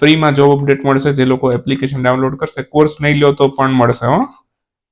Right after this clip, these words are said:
એટલે એના માટે કોર્સ ખરીદવાની કોઈ જરૂરિયાત નથી, બરાબર? ફ્રી જોબ અપડેટ છે, બરાબર? તમને એપ્લિકેશન ડાઉનલોડ કરશો, બરાબર? એટલે તમને ક્યાં મળશે? તો કે, કે ત્યાં,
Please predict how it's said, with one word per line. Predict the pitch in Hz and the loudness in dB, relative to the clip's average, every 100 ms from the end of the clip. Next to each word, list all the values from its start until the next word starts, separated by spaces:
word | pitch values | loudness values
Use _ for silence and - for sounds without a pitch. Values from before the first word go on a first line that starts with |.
| - | -6
એટલે | 127 123 | 0 0
એના | 120 131 139 | 2 0 0
માટે | 135 135 | 0 -2
કોર્સ | 131 139 139 - | 2 2 0 -2
ખરીદવાની | 135 135 131 | 0 2 0
કોઈ | 127 147 | 0 0
જરૂરિયાત | 139 131 135 131 131 | 2 2 2 0 -2
નથી, | 131 139 156 - _ _ | -4 -4 -8 -10 _ _
બરાબર? | 135 143 147 | 2 2 2
ફ્રી | 143 - 143 151 | -2 0 0 2
જોબ | 143 135 135 | 2 4 4
અપડેટ | 131 131 131 - | 2 0 -2 -4
છે, | 135 - - | -6 -6 -4
બરાબર? | 123 127 131 | -2 0 -2
તમને | - 127 123 | -4 -6 -4
એપ્લિકેશન | 117 131 131 - 127 | -4 -6 -8 -8 -4
ડાઉનલોડ | 117 120 127 127 | -2 0 -2 -2
કરશો, | 147 180 139 135 - _ _ | -6 -2 -2 -2 -4 _ _
બરાબર? | 127 135 143 120 | -2 0 -2 -4
એટલે | 117 120 | -4 -6
તમને | 123 123 127 | -4 -6 -6
ક્યાં | 151 151 | -2 0
મળશે? | 143 131 127 131 | 0 0 -2 -4
તો | - _ _ 123 | -4 _ _ -6
કે, | 120 | -4
કે | 120 | -4
ત્યાં, | 123 127 135 147 | -2 -2 -2 -6